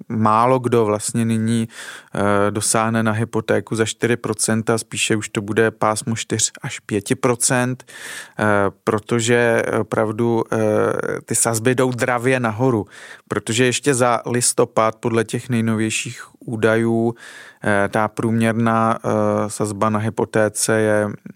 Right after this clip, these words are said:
pardon, za prosinec průměrná sazba na hypotéce jsou necelá tři procenta, eh, ale to už je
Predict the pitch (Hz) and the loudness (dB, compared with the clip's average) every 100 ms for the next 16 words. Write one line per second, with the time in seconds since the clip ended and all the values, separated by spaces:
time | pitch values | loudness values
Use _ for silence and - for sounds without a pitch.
0 | 104 95 92 90 117 117 110 107 110 110 | -14 -14 -12 -12 -6 -2 0 0 0 0
1 | 123 - 131 117 113 - - 107 110 110 | -2 0 0 0 -2 -4 -4 -2 0 2
2 | 113 113 110 107 113 110 110 110 107 107 | 0 0 -2 0 0 0 -2 -4 -2 -2
3 | - - 117 107 - 113 104 107 - - | -2 -4 -2 -2 0 2 2 0 -6 -2
4 | 107 - 113 104 - 104 107 - - - | -2 0 -2 0 -2 -2 -4 -16 -18 -18
5 | - - 101 101 - 107 107 104 107 98 | -14 -2 0 2 0 2 0 0 -2 0
6 | 107 | -2